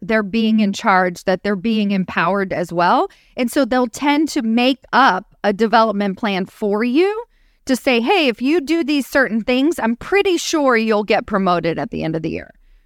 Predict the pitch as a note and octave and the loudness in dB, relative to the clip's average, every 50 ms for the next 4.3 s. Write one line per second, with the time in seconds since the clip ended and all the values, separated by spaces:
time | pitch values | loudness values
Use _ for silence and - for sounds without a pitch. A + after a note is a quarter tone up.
0 | _ - - F#3+ G#3 A3 - - G#3 B3+ C#4+ D4+ D4+ C#4+ A#3 C4+ C4 C4 B3+ B3+ | _ -6 -4 -2 -2 -2 -2 -2 0 4 4 4 4 4 2 2 2 2 4 2
1 | B3 A#3 F#3+ - A3 A3 A3+ - - A3+ G3+ G3+ F#3+ F#3 G3+ F#3+ F#3 D#3+ - F3+ | 2 2 2 2 2 2 2 0 -2 -2 -2 0 0 0 0 0 0 0 0 0
2 | G#3+ A3 - - A3+ G3+ F#3 - - G#3 F3 G#3 G#3 G#3 - B3+ A#3+ A#3+ - - | -2 -2 -2 -2 -4 -4 -4 -4 -6 -6 -4 -4 -4 -2 0 0 0 0 0 2
3 | D#4+ F4+ F4 E4+ B3 A#3 - - - A#3 G#3+ F3 - - - E2 - - - - | 4 4 6 4 2 -2 -8 -6 -4 -2 -2 -2 -4 -6 -8 -10 -12 -14 -14 -10
4 | - B2+ D3 D#3 E3+ | -6 -6 -6 -6 -6